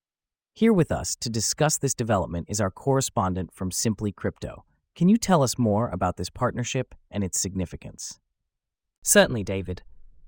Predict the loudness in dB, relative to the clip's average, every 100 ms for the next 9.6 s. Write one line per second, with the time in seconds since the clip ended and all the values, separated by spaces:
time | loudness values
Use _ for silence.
0 | -4 0 4 4 4 2 -2 -4 -4 -4
1 | 0 0 0 0 -2 -6 -6 -4 -4 -8
2 | -8 -4 -2 0 0 -2 -4 -6 -4 -4
3 | -4 -4 -4 -6 -8 -8 -8 -8 -8 -6
4 | -6 -6 -6 -10 -18 -20 -20 -20 -20 -20
5 | -20 -20 -20 -20 -20 -20 -2 2 6 6
6 | 4 0 0 0 -2 -4 -4 -2 -2 -2
7 | -6 -4 -6 -8 -12 -8 -4 0 0 -2
8 | -8 -4 -4 -4 -6 -6 -6 -4 -6 -8
9 | -10 -8 -8 -6 -10 -10